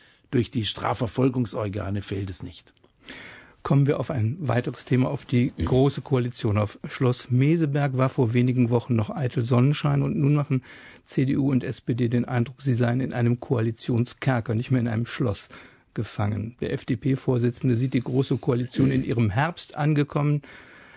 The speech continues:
Speaker 2: Hält sie noch zwei Jahre?
Speaker 1: Ich glaube, die Koalition hält, weil es gibt ja nach dem Wahlergebnis der letzten Bundestagswahl gar keine Alternative. Man muss ja fairerweise für alle Beteiligten sagen und daran erinnern,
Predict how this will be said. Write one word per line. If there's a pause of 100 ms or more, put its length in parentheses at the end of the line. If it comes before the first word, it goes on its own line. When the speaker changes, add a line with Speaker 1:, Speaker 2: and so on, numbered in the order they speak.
(320)
Speaker 2:
Hält
sie
noch
zwei
Jahre? (800)
Speaker 1:
Ich
glaube,
die
Koalition
hält,
weil (220)
es
gibt
ja
nach
dem
Wahlergebnis
der
letzten
Bundestagswahl (380)
gar
keine
Alternative. (440)
Man
muss
ja (140)
fairerweise
für
alle
Beteiligten
sagen
und
daran
erinnern,